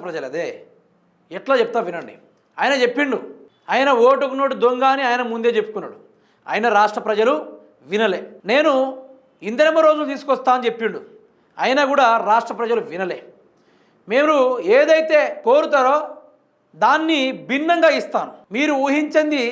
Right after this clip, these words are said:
మీకు ఇస్తానని" చెప్పిండు, అయినా కూడా ప్రజలు వినలే. ఒక ముఖ్యమంత్రిగా ఉండే మనిషి బజారు మాటలు మాట్లాడుతూ ఉంటే, "ఆహా, వీడే ముఖ్యమంత్రిగా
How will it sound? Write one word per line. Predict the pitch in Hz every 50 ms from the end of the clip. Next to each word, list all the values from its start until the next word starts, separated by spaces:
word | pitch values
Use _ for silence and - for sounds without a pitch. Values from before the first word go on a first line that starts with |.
| 240 247 202
మీకు | 220 240 214 233 208
ఇస్తానని" | - - 214 208 208 196 180
చెప్పిండు, | 175 - 156 131 113 - - _ _ _ _ _ _ _ -
అయినా | 170 214 240 254 254 247
కూడా | 233 247 247 233 208 196 202 208 202 -
ప్రజలు | 196 202 202 226 220 196
వినలే. | 180 185 190 180 - - - - - _ -
ఒక | 196 262 269 240 262
ముఖ్యమంత్రిగా | - 254 320 320 330 330 311 330 311 311 311 285
ఉండే | 285 277 285 269 247
మనిషి | 254 247 254 294 294 247 214 220 240 247 - - - - - _ _ _ _ _ 139 175
బజారు | 202 202 277 311 330 330 330 320 302
మాటలు | 311 302 294 285 269 269
మాట్లాడుతూ | 262 269 269 254 - 254 247
ఉంటే, | 233 233 - 254 233 214 202 208 220 - - - - _ _ _ _ _ -
"ఆహా, | 247 269 262 208
వీడే | 208 247 262 262 254 262 254 240
ముఖ్యమంత్రిగా | 247 - - 240 233 240 226 226 220 214